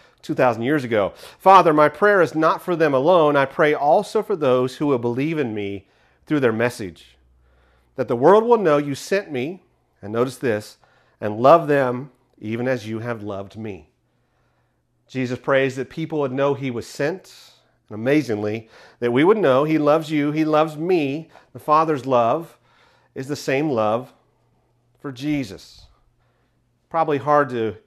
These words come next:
even grasp, maybe impossible to grasp, to say that the Father loves you and me as much as he loves Jesus.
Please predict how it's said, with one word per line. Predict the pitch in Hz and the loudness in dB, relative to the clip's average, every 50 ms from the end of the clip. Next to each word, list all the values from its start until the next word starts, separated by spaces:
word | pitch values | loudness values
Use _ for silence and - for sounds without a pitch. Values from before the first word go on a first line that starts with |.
| _ - | _ -4
even | 147 151 139 131 117 113 | -4 -2 -2 -4 -6 -6
grasp, | 98 110 120 123 131 147 160 170 160 - _ _ _ _ | -8 -6 -4 -2 -2 -2 -4 -6 -8 -16 _ _ _ _
maybe | - 127 131 147 143 151 147 | -6 -4 -4 -2 -2 -2 -4
impossible | 143 143 - - 165 180 170 170 160 151 135 123 | -4 -4 -4 -4 -4 -4 -4 -8 -12 -14 -12 -12
to | 120 | -12
grasp, | 101 110 107 107 107 95 98 - _ - _ _ _ _ _ _ _ - | -12 -10 -10 -10 -10 -10 -14 -18 _ -20 _ _ _ _ _ _ _ -10
to | 123 117 | -10 -8
say | - 147 131 127 127 | -2 0 2 2 2
that | 120 117 - | 0 -2 -4
the | - 104 | -4 -10
Father | - - 127 127 131 127 127 123 120 | -4 0 2 4 4 4 2 0 -2
loves | 117 123 120 117 113 107 110 101 117 | 0 0 0 0 0 -2 -4 -8 -6
you | 120 123 120 | -4 -2 -2
and | 113 113 117 | -2 -2 -2
me | 127 131 127 120 | -2 -2 0 -2
as | 113 104 104 | -2 -4 -4
much | 113 117 113 - 131 | -2 -2 -2 -4 -6
as | 110 - | -12 -8
he | 127 120 | -6 -6
loves | 117 117 117 110 107 95 | -6 -4 -4 -6 -6 -6
Jesus. | - 104 117 120 107 104 - 101 - | -12 -8 -8 -8 -8 -8 -12 -16 -20